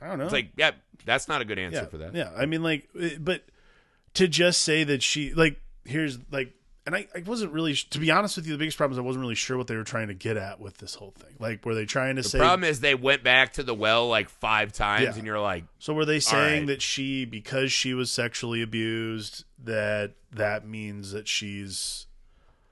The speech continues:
Speaker 1: ultimately curious or she's experienced?
Speaker 2: That's why she's always looking under the rocks,
Speaker 1: Right,
Speaker 2: you
Speaker 1: it's
Speaker 2: know,
Speaker 1: like
Speaker 2: for the dirty parts of life.
Speaker 1: Which
Speaker 2: I
Speaker 1: is
Speaker 2: don't know.
Speaker 1: we-, like, to me, like, it's one of those things that I feel like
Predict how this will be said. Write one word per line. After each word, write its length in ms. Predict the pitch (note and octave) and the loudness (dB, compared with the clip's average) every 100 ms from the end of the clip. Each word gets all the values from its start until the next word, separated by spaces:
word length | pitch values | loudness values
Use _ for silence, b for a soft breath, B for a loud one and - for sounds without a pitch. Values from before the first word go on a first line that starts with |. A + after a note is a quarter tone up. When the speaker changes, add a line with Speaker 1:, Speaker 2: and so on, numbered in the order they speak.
| _ _ _ _ _ - _ _ F#2+ | _ _ _ _ _ -20 _ _ -6
Speaker 1:
ultimately 500 | A#2 C3 A#2+ G#2+ F#2+ | -4 -4 -6 -8 -6
curious 540 | D#3+ F#3 F#3+ G3 F#3 | 0 2 2 2 0
or 80 | A#2 | -2
she's 200 | B2 G#2 | -2 -2
experienced? 460 | - - C#3+ F3 | -2 2 2 4
Speaker 2:
That's 240 | A2+ A#2+ - | 6 4 4
why 180 | B2 B2+ | 4 4
she's 280 | - A2+ | 0 0
always 340 | A#2+ A#2+ A2+ F2+ | 2 2 0 0
looking 380 | A2+ A2 A#2 A2 | -4 0 0 0
under 260 | A2 A2 | 2 0
the 120 | G#2 | 0
rocks, 460 | G2+ G2+ G#2 G#2 - | 2 4 4 2 2
Speaker 1:
Right, 240 | D3 G#2+ | 2 2
Speaker 2:
you 80 | A#2+ | 0
Speaker 1:
it's 80 | G#2 | 2
Speaker 2:
know, 100 | G#2 | 2
Speaker 1:
like 80 | F#2+ | 2
Speaker 2:
for 100 | G#2 | -2
the 140 | G2+ | -2
dirty 420 | E2 G2+ G#2 A2+ | -2 0 0 0
parts 360 | A2 A2+ G#2+ - | 2 2 2 -2
of 80 | G2+ | -4
life. 200 | G2 G#2 | 0 2
Speaker 1:
Which 120 | F3 | 4
Speaker 2:
I 80 | - | 2
Speaker 1:
is 60 | - | 2
Speaker 2:
don't 80 | |
know. 60 | E3+ G#3 | 0 0
Speaker 1:
we-, 40 | |
like, 300 | F#3 F#3+ - | 0 -2 -4
to 140 | F3 F#3 | -6 -4
me, 200 | G#3 G3 | -4 -4
like, 340 | E3+ D3 - - - - _ _ _ - | -4 -6 -8 -18 -18 -20 _ _ _ -10
it's 160 | E3+ F#3+ | -8 -2
one 140 | B3+ | -2
of 80 | C#4+ | 0
those 260 | C#4 - | 0 -2
things 340 | - C3 D3+ C3+ | -4 -6 -6 -4
that 140 | B2+ | -2
I 280 | A#2+ B2 A#2+ | 0 2 0
feel 380 | A2 - B2 B2 | -2 -6 -2 0
like 440 | B2+ A#2 G#2 - | 2 0 -2 -12